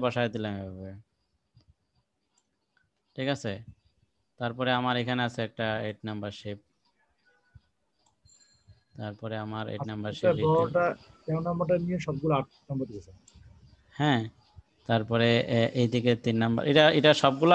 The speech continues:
Speaker 1: আপনার মিলবে না, সমস্যা নেই, আমরা আমাদের মতো করে কিছু customize করে নেব। এদিকে আছে আট number, হ্যাঁ, তারপরে এখানে আছে ফাইভ number, তো আট নাম্বারের পরে five number আমি এখানে বসাইলাম,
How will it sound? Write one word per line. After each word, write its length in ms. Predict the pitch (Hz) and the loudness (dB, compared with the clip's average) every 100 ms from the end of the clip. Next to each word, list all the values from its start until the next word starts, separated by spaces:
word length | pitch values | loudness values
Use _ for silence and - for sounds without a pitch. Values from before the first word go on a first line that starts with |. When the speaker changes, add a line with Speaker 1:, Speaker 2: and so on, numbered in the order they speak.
| 160 | 6
Speaker 1:
আপনার 200 | 151 143 131 | 6 8 8
মিলবে 260 | 127 127 120 | 8 6 4
না, 60 | 117 - _ - - _ - | 4 0 _ -20 -20 _ 0
সমস্যা 340 | 131 143 156 147 | 2 4 4 4
নেই, 100 | 139 226 _ _ - | 2 0 _ _ -6
আমরা 140 | 120 127 | 2 4
আমাদের 220 | 127 131 135 | 4 4 2
মতো 160 | 135 139 | 2 2
করে 120 | 127 120 123 | 2 2 0
কিছু 160 | 113 127 | -4 0
customize 420 | 117 - 117 117 - | 0 0 -4 -4 -4
করে 140 | 113 104 | -4 -4
নেব। 120 | 107 135 - 117 | -6 -8 -8 -6
এদিকে 220 | 113 117 | -4 -4
আছে 100 | 107 110 | -4 -6
আট 60 | 107 107 | -8 -8
number, 240 | 104 127 170 _ _ _ _ _ _ _ _ _ _ | -6 -8 -8 _ _ _ _ _ _ _ _ _ _
হ্যাঁ, 120 | 170 170 _ | -20 -20 _
তারপরে 280 | 117 113 123 127 | -6 -2 0 2
এখানে 140 | 131 | 4
আছে 120 | 123 131 | 2 2
ফাইভ 140 | 131 127 127 | 2 4 4
number, 240 | 113 95 - _ _ _ _ _ _ | 2 0 -6 _ _ _ _ _ _
তো 60 | 120 120 | -6 -4
আট 60 | 123 | -4
নাম্বারের 320 | 127 127 127 123 | -2 2 2 0
পরে 140 | 123 117 | -2 0
five 140 | 117 113 | -2 -2
number 180 | 120 120 117 | -4 -2 -2
আমি 100 | 113 110 | -4 -6
এখানে 160 | 110 107 | -8 -10
বসাইলাম, 340 | 107 110 113 | -8 -6 -6